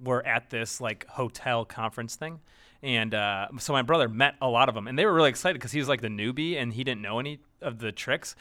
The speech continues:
And so they're like, "Oh, we can practice our new tricks on you because you don't know this. So we'll see how it works on, like, a, a real person, not a magician person." Um, but also this one guy told him, he's like, "Here's this one really cool trick." And my brother was like, "Whoa,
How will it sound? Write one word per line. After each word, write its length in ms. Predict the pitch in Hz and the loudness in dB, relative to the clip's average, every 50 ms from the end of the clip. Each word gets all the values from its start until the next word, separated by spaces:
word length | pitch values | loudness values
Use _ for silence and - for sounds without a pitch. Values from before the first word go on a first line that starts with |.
| - - - - - | -20 -20 -20 -10 -8
And 100 | 135 123 | -6 -4
so 160 | - 143 123 | -2 0 0
they're 120 | 120 117 | 2 2
like, 100 | 113 123 - | 0 2 6
"Oh, 100 | 214 170 | 4 4
we 200 | 123 104 123 135 | 4 4 -4 -6
can 180 | 123 160 139 120 | -6 -4 -6 -6
practice 420 | - - 135 117 - - 117 - | -2 -2 -2 -2 -2 -4 -10 -8
our 160 | - 131 120 113 | -6 -6 -6 -4
new 100 | 117 110 | -6 -8
tricks 280 | - - 120 - - | -6 -8 -10 -10 -10
on 120 | 110 98 104 | -10 -6 -4
you 140 | 127 135 | -4 -4
because 220 | 113 110 - 101 117 | -4 -4 -8 -4 -2
you 20 | |
don't 160 | 131 120 98 | -2 -2 -2
know 140 | 98 107 110 | -2 -4 -4
this. 160 | 98 92 92 | -4 -4 -8
So 100 | - - | -8 -6
we'll 80 | 113 113 | -4 -4
see 140 | - - 117 | -4 -2 0
how 160 | 113 107 98 | 0 0 0
it 40 | 92 | -2
works 220 | 113 113 - - | -4 -6 -6 -6
on, 80 | 113 104 | -8 -8
like, 140 | 101 98 - | -8 -8 -8
a, 180 | 98 90 85 - _ _ - - - | -8 -8 -8 -12 _ _ -20 -12 -8
a 80 | 117 110 | -8 -4
real 220 | 107 139 139 123 | 0 4 4 4
person, 360 | 117 - 139 113 - - 95 | 4 2 0 0 0 -2 -10
not 160 | 104 123 117 110 | -2 0 0 0
a 40 | |
magician 420 | 104 95 98 95 233 208 - 151 143 | 0 -4 -6 -6 -6 -6 -6 -8 -4
person." 360 | - 165 160 - 202 202 202 - - - - - - - - - - | -4 -4 -4 -4 -6 -8 -10 -12 -18 -20 -20 -20 -20 -20 -18 -6 -4
Um, 320 | 131 117 110 104 101 104 | -2 0 0 -2 -4 -2
but 180 | 110 156 160 - | 4 4 4 6
also 500 | 143 147 165 160 - 170 143 127 120 113 | 6 2 2 2 2 2 4 4 4 2
this 240 | 104 135 139 113 113 | 0 -4 -6 -6 0
one 220 | 117 139 147 156 | 2 4 4 4
guy 260 | 147 143 127 120 117 | 6 6 8 8 8
told 300 | 113 - - 127 120 117 117 | 4 2 0 0 0 0 0
him, 320 | 110 104 104 104 104 110 120 _ _ _ _ _ _ _ _ _ _ _ - - - _ - | -2 -4 -4 -6 -8 -12 -16 _ _ _ _ _ _ _ _ _ _ _ -14 -14 -14 _ -8
he's 160 | - 143 120 | -6 -4 -2
like, 200 | 127 120 117 110 | -2 -4 -2 2
"Here's 180 | 147 160 151 | 2 2 2
this 160 | 156 147 110 117 | 2 -2 -2 0
one 220 | 120 131 143 135 | 2 2 2 2
really 220 | 117 117 110 107 107 | 0 0 0 -2 -4
cool 180 | - - 113 101 | -6 -6 -6 -6
trick." 280 | - - 110 104 101 | -4 -4 -4 -4 -4
And 80 | - 110 | -4 -4
my 60 | 104 | -4
brother 160 | 98 110 104 | -2 -2 -2
was 100 | 101 98 | -2 -4
like, 80 | 98 101 | -6 -10
"Whoa, 440 | 110 117 110 110 107 101 98 90 92 | -8 -6 -2 0 0 2 0 0 -4